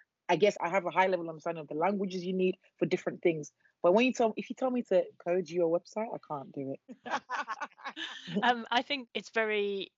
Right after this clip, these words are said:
Speaker 2: it's obviously there's a huge need for it at the moment, and there's a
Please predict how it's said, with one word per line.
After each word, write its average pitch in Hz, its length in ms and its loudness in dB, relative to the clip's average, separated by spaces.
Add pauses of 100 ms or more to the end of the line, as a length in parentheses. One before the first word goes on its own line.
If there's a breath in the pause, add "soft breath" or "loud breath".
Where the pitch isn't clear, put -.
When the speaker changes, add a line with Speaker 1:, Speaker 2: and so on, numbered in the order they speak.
(160)
Speaker 2:
it's - 140 -12
obviously 220 300 -8
there's 190 200 -6
a 196 40 -6 (100)
huge 185 180 -6
need 214 380 -2
for 214 260 0
it 214 100 6
at 185 160 2
the 202 100 -6
moment, 202 400 -4
and 185 280 -10
there's 185 140 -10
a 196 40 -10